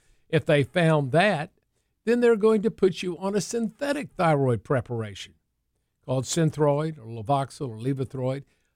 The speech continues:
Those are the inactive, thi-, that contains the active, inactive thyroid hormone T four. Well, unless your body can perfectly and properly convert the T four to T three,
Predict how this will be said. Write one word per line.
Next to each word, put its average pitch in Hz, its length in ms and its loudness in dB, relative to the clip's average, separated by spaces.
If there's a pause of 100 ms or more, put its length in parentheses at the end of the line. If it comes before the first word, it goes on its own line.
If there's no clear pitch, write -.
(140)
Those 180 300 4
are 208 80 2
the 190 160 4
inactive, 156 500 -2
thi-, 143 280 0
that 160 280 0
contains 147 440 -2
the 139 100 -8
active, 131 340 -6 (320)
inactive 165 640 2
thyroid 131 400 -2
hormone 131 300 -2
T 185 180 0
four. 277 380 -4 (720)
Well, 185 220 4
unless 185 340 2
your 190 80 0
body 175 220 2
can 147 180 -2
perfectly 147 800 -2 (320)
and 147 180 0
properly 156 840 0 (560)
convert 170 500 2
the - 80 -8
T 190 260 -2
four 175 280 0
to 151 80 0
T 165 260 -2
three, 196 460 0